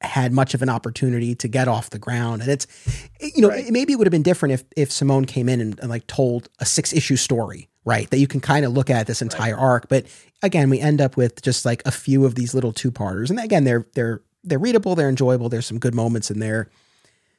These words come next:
Speaker 1: But, uh, yeah, I don't know. Uh, it's, uh,
Speaker 2: Yeah, I mean, if, if you were gonna ask me to recommend a Gail Simone book, I mean, I, I would not, I would not give you this run as, like, an example of, like, "Oh, this is something you should read."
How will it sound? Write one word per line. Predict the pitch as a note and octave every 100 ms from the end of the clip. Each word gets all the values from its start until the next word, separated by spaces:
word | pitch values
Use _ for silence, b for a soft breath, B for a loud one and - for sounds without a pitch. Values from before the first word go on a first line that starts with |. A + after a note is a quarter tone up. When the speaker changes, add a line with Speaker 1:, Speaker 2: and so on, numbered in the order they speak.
| _
Speaker 1:
But, | B2 A2+ G2+
uh, | A2+ G#2 G#2 F#2+ _ _ _ _
yeah, | F3 E3
I |
don't | F3 E3
know. | C3+ -
Uh, | C#3 B2 A2
it's, | C#3+ - B2
uh, | B2 B2 A#2+ - _ _ _
Speaker 2:
Yeah, | F3 D#3
I |
mean, | C#3+ D3
if, | C#3+ -
if | E3+ E3
you | G#3+
were | C#4
gonna | B3+
ask | F3 F#3+ -
me | D3
to | B2 C3+ B2 -
recommend | B2 C3 B2 B2 A#2+
a |
Gail | G2+ B2
Simone | A2+ A2+ A#2 D3+
book, | A2+ E2+ A2
I |
mean, | G#2 G#2+
I, | A2
I | B2
would | C3 B2+
not, | C3+ -
I | C#3
would | C#3
not | C#3 D3 D3+
give | D3
you | C3 B2
this | G2 B2 - - - _
run | A#2 A#2 A2 G2
as, | G#2
like, | G#2+ G2
an | A2
example | G2+ A2+ G#2 G2+
of, | G2+
like, | G2 -
"Oh, | A2+
this | F2+ A2+
is | -
something | - A#2 G2
you |
should | F2+ -
read." | D2+ -